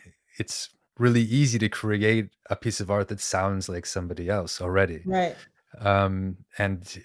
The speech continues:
Speaker 1: and A I can do it really quickly. It can proliferate it and just, like, do, do it over and over and over again.
Speaker 2: Mm-hmm.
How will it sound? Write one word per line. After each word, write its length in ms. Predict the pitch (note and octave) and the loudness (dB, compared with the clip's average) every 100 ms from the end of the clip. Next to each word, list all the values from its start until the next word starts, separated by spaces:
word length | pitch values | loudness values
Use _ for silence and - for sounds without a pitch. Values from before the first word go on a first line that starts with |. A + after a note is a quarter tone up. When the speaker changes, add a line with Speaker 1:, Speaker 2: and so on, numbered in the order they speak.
| - | -8
Speaker 1:
and 140 | G2 G2 | -8 -2
A 180 | G2+ | 2
I 180 | G2 F#2+ | 4 4
can 220 | F#2+ F#2+ | 0 -6
do 160 | F2 F#2 | -4 -2
it 260 | F2+ F2+ - _ _ | -2 -2 -10 _ _
really 460 | A#2+ G#2+ A2 A2 G#2 | -6 0 2 2 0
quickly. 680 | - E3+ E3 D3 C#3 C3 A#2+ | 2 2 4 0 2 2 0
It 200 | G#2+ - | -6 -10
can 140 | G#2+ | -10
proliferate 720 | - G2+ G#2 - G#2 G2 F#2+ | -6 -2 -2 -2 0 2 0
it 200 | F#2 F#2 | -2 -4
and 140 | F#2 F#2 | -4 -6
just, 220 | F#2 - | -6 -4
like, 260 | F#2 - _ _ _ _ B2 | -6 -6 _ _ _ _ -10
do, 160 | A2 A#2 F2+ - - A#2 | -6 -8 -10 -20 -20 -12
do 140 | A2+ A2 | 0 2
it 80 | G2 | 4
over 340 | G#2 G2 G2 | 2 2 0
and 80 | F#2+ | 0
over 240 | F#2 - | -2 -4
and 80 | F2 | -4
over 280 | G#2 F#2 F#2 | -4 -2 -4
again. 220 | F2 F#3+ | -2 -2
Speaker 2:
Mm-hmm. 360 | G3+ F3+ - | -2 -4 -6